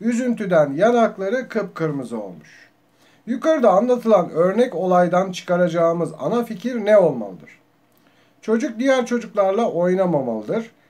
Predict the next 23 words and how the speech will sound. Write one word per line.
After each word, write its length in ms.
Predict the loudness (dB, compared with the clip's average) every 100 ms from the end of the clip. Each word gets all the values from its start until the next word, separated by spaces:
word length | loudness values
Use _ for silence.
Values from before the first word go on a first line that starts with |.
| _
Engelliler 640 | -6 -2 0 0 2 4 2
oyun 320 | 2 0 0
oynayamazlar. 1040 | 0 0 2 4 4 4 0 -2 -4 -4 -8 _ _ _
Engelliler 680 | -4 0 2 2 2 0 2
kendi 300 | 0 2 2
aralarında 420 | 2 2 0 0
oynamalıdır. 640 | 0 0 -2 -4 0 0 0 -12 _ _ -10
Engelli 440 | -4 2 2 4
vatandaşların 760 | 2 4 0 0 -4 -4 -10
haklarına 520 | -6 -6 -4 -4 0 2
saygı 380 | 2 0 0
göstermeliyiz. 760 | 0 -2 -2 -8 -8 -12 -14 -16 -10
Evet, 300 | -4 -4 -4 -14 _ _ _
bizim 340 | -6 -2 -2 0
buradan 340 | 0 2 0
çıkaracağımız 760 | -2 -8 -4 -2 0 0 0 -2
sonuç, 480 | -4 -4 -2 -4 -6
ana 280 | -4 -2 -2
fikir, 380 | -4 -6 -6 -8 _ _ _
cevap 440 | 0 4 2 0
D 220 | 0 2 0
şıkkı 300 | -6 -12 -10
olacak. 440 | -10 -6 -6 -8